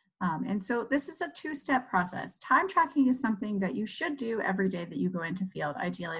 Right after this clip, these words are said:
because you keep it fresh in your mind, um, but that is different than submitting your timesheet.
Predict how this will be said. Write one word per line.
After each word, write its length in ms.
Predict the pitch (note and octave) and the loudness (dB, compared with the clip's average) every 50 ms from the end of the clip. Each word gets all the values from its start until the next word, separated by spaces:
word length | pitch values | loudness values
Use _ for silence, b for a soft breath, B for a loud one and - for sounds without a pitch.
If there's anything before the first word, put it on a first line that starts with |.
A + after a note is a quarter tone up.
| E3 | -8
because 320 | - F#3 - F#3 - - - | -10 -8 -8 -8 -8 -8 -10
you 80 | F#3 | -14
keep 220 | - - E3+ - - | -8 -8 -8 -6 -6
it 80 | F#3+ - | -6 0
fresh 220 | - A3+ A#3 - A#3 | 0 0 0 0 -4
in 80 | A#3 | -4
your 80 | A3+ A3 | -2 0
mind, 380 | G3+ F#3 F3 E3 F3 F3+ F#3 - b b b b b b b b F3 | 2 2 2 4 2 0 -2 -2 b b b b b b b b 0
um, 180 | E3 D#3+ F#3 | 0 0 0
but 120 | F3+ F3+ - | -2 2 4
that 120 | A3 G#3+ | 4 6
is 140 | A3+ A#3+ - | 4 4 0
different 360 | - A#3 G#3+ G3+ G#3+ G#3+ G3 | 0 -2 0 2 2 0 2
than 140 | - G3+ G3+ | 2 2 2
submitting 400 | F#3+ - F#3+ F#3+ F#3 E3 D3 D3 | 2 2 8 8 8 8 8 4
your 140 | - - - | 2 2 0
timesheet. 480 | - - B2 - - - - C4 C4+ | -2 -6 -6 -6 -8 -10 -10 -10 -10